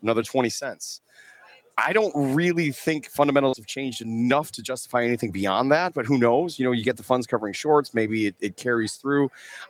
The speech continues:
I don't know, but I think from a producer perspective, perspective, I've been talking to a lot of guys that say,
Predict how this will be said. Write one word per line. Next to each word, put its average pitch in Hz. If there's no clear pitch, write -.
I 175
don't 190
know, 110
but 135
I 143
think 233
from 165
a 135
producer 123
perspective, -
perspective, 143
I've 131
been 147
talking 139
to 110
a 90
lot 123
of 180
guys 120
that 104
say, 110